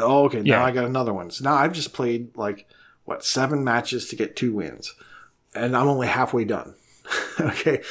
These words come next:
Speaker 1: that's really, you know, that's annoying. Uh, and it's a big waste of time. So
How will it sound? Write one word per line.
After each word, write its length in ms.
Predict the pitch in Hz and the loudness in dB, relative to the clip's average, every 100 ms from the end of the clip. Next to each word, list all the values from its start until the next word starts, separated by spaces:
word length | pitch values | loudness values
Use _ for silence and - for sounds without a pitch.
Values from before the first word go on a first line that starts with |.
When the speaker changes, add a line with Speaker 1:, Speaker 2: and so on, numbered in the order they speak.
| - - | -14 -4
Speaker 1:
that's 240 | 135 131 | -2 0
really, 380 | 139 131 117 107 107 107 - | 2 2 0 -4 -12 -20 -12
you 100 | 107 | -8
know, 60 | 92 | -6
that's 160 | 104 113 | -4 -2
annoying. 380 | 104 80 60 - - - - _ | -2 -2 -6 -16 -18 -18 -18 _
Uh, 120 | 104 92 | -4 -2
and 80 | 101 | -2
it's 100 | 101 | -2
a 40 | |
big 180 | 104 113 | 0 2
waste 260 | 107 98 - | 4 4 2
of 60 | - | -2
time. 260 | 95 78 - | -2 -2 -6
So 500 | - 110 101 98 | -4 2 2 2